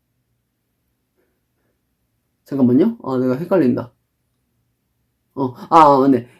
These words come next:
A, B, C로 나올 거기 때문에 우리가 굳이 변별할 필요 없으니까 복잡한 그래프 같은 거는 굳이 고려하지 말고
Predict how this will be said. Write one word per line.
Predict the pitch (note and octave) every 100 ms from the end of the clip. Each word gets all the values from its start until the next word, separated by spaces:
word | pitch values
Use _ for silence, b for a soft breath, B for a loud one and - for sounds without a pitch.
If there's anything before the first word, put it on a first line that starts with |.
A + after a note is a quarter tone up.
| b
A, | D#3+ G#3+ B3
B, | C4 A#3+
C로 | - A#3 G#3+
나올 | C#3+ C#3 D#3
거기 | E3+ D#3 B2+
때문에 | D#3 D#3 F#3 A3+ A#3+ B3 _ _ _ _ _ _ _ _ _ _ _ _ _ _ -
우리가 | D#3+ E3+ F#3 A#3+ C#4+ - _ _ _ -
굳이 | B3 G3+ F#3+
변별할 | D#3 F3+ G#3 G#3
필요 | G3+ F3
없으니까 | C3+ E3 D#3 - C#3+ C#3+
복잡한 | C3+ - G3+ F3
그래프 | D#3 D#3+ E3+
같은 | D#3 D#3 E3 D3
거는 | C3+ C3 B2+
굳이 | D3+ D3
고려하지 | C#3 C#3 C3
말고 | A#2 B2 G3 A#2+